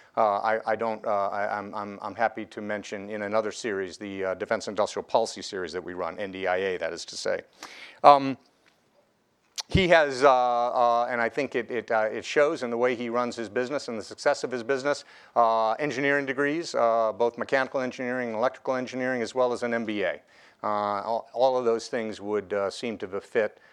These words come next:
uh, the character of him and his company, so no surprise there. Um, uh, I,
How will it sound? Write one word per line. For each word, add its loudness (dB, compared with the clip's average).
uh, 2
the -4
character 0
of -2
him -2
and -8
his -6
company, -6
so -8
no -4
surprise -4
there. -4
Um, 8
uh, 6
I, 4